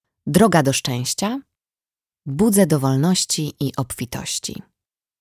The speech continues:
Sto dwa tysiące obserwatorów na Instagramie, czterysta trzydzieści siedem tysięcy subskrybentów na YouTubie. Marianna Gierszewska. Autorka, coach,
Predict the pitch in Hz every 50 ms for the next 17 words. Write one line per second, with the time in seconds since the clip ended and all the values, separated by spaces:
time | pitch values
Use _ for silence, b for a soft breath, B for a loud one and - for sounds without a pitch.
0 | _ _ _ _ _ _ - - - - 311 269 240 202 190 - 151 - - 143
1 | 139 139 - - - - - - 135 131 131 123 - 135 123 117 - 131 120 117
2 | 123 - - 120 117 127 117 120 160 196 240 262 - _ _ _ _ _ _ _
3 | _ _ - - - 285 269 269 247 - - - - - - - 131 139 139 -
4 | - - 123 - - 147 135 135 127 123 - 127 - - 156 143 139 - - 131
5 | - - 233 214 - - - - 139 123 127 117 117 117 - 113 - - 131 113
6 | 113 117 - - - 113 - - - - - _ _ _ _ _ _ _ _ _
7 | _ _ _ _ _ _ _ _ _ _ _ _ _ _ _ - 175 180 180 185
8 | 214 240 254 254 240 240 233 196 175 175 170 156 - - 131 - - - - -
9 | - - - _ _ _ _ _ _ _ _ _ _ _ _ _ _ - 277 277
10 | - - 170 - - - 156 143 143 160 - _ _ _ - - - 135 120 123
11 | - - - -